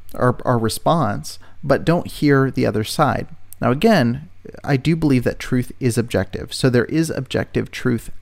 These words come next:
out there. But I think what we have to remember is that there's a human being on the other side of the conversation,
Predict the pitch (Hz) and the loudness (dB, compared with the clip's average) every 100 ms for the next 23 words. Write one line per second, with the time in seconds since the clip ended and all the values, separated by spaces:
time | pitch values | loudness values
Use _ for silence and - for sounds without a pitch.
0 | - 117 120 - 95 113 120 - - - | -2 0 0 -2 -6 -4 -6 -10 -16 -16
1 | - - 117 131 135 - 185 175 127 139 | -20 -12 2 6 6 4 0 0 0 0
2 | - 123 131 156 - 123 120 117 120 - | 0 -2 -2 -4 -2 0 0 2 0 -2
3 | 117 - 104 - - - - - 117 110 | -4 0 0 0 -8 -20 -10 -4 -2 -2
4 | - 127 127 107 104 101 101 - 98 101 | 0 2 2 2 2 2 0 -2 0 0
5 | - - - - - 135 135 139 127 | 0 -4 -4 -8 -2 0 0 0 -2